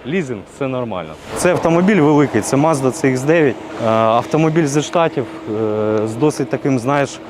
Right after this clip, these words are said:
незрозумілим пошкодженням. І ватерфлоу, і була там страхова подія, щось там по бамперу, але по факту то,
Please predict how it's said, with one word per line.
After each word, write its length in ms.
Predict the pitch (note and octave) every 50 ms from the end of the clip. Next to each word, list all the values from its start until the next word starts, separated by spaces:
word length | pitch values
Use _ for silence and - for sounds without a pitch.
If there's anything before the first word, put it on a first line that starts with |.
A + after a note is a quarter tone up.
| - -
незрозумілим 760 | C#3+ F3+ F3 D#3+ F#3 F3+ F3+ F3 G#3 G3+ G3+ F#3+ F3 E3+ E3+ -
пошкодженням. 720 | - E3+ D#3+ - - G#3 G#3+ F#3+ F3 F3+ D#3+ D3+ C3+ B2+ B2+ - D3+
І 60 | D3+
ватерфлоу, 840 | D3+ E3+ E3+ D#3 - E3 D3 - - F#3 G3 G#3 G3+ G3 G3 F#3 D#3+
і 20 |
була 320 | D3 B2+ C3 C#3 D3 D3+ D3
там 180 | C#3+ D3 C#3
страхова 420 | C3 - D3 D3+ - - D3 D3 D3
подія, 360 | C#3+ - D3 C#3 C3+ D3+ C#3+
щось 200 | - - C#3+ C3
там 160 | - D#3 C#3+
по 120 | B2+ D3 D3
бамперу, 400 | D#3+ F#3 F#3 F#3 D3 D3 C#3 C3+
але 200 | C#3+ D3+ E3+ D#3+
по 140 | - D#3
факту 380 | C#3 - D#3 D3+ C#3+ - - B2+ -
то, 160 | C#3+ C3+ B2+